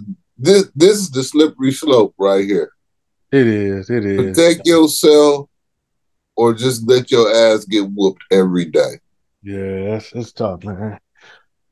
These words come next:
Speaker 1: I mean, it's, it's one, it's one or the other, man. Protect yourself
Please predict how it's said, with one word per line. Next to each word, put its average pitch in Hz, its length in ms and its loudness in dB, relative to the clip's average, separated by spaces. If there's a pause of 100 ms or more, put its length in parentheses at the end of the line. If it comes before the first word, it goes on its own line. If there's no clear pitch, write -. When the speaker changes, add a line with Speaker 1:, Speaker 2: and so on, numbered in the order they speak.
(240)
Speaker 1:
I 107 80 0
mean, 85 400 -2 (160)
it's, 165 340 0
it's 180 260 2
one, 180 280 4
it's 160 180 2
one 165 340 4
or 151 40 4
the 127 340 6
other, 104 120 -4
man. 101 380 -4
Protect 170 540 -2
yourself 147 500 0